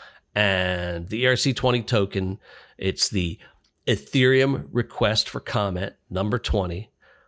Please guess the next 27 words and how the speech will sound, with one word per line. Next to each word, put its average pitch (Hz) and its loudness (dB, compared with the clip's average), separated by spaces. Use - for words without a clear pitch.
So 92 -2
it's 90 -2
kind 113 0
of 107 -2
like 90 -4
the 85 -4
I 95 2
I 90 -2
Ps 90 -2
for 87 -8
uh, 78 -10
Ionomy, 90 -4
but 98 -2
the 113 0
proposal 131 0
date 113 0
goes 113 -2
all 104 0
the 117 2
way 120 2
back 110 -2
to - -6
twenty 123 -2
fifteen. 92 -4
That's 78 -8
ancient 117 0
history. 101 -4